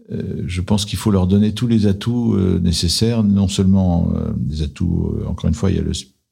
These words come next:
il y a le matériel et l'immatériel. Le matériel, c'est une chose, mais l'immatériel, c'est, euh, la façon dont on vit, la façon dont on se comporte, la façon dont on, euh, et surtout de le dire. Moi, j'ai été élevé par des parents que j'adorais,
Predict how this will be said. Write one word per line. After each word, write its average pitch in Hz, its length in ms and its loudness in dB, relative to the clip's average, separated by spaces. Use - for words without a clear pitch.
il 80 60 -20
y 80 40 -10
a 78 40 -8
le 80 260 -8
matériel 90 480 0
et 76 40 -6
l'immatériel. 85 800 -2
Le 90 80 0
matériel, 85 400 2
c'est 90 160 -8
une 85 140 0
chose, 127 220 0
mais 98 120 4
l'immatériel, 95 600 2
c'est, 92 340 0
euh, 82 260 -2
la 90 80 -2
façon 101 280 2
dont 95 220 2
on 101 60 4
vit, 101 300 2
la 98 140 -2
façon 92 260 -2
dont 87 180 0
on 82 60 0
se - 80 -6
comporte, 104 560 -2
la 87 80 -6
façon 90 360 -2
dont 85 180 -2
on, 85 500 -2
euh, 85 60 -4
et - 80 0
surtout 98 300 -2
de 104 100 0
le 87 100 2
dire. 76 360 -4
Moi, 101 100 2
j'ai 107 120 2
été 113 220 0
élevé 104 260 0
par 90 180 0
des 85 80 2
parents 85 400 0
que - 240 -8
j'adorais, 73 520 -4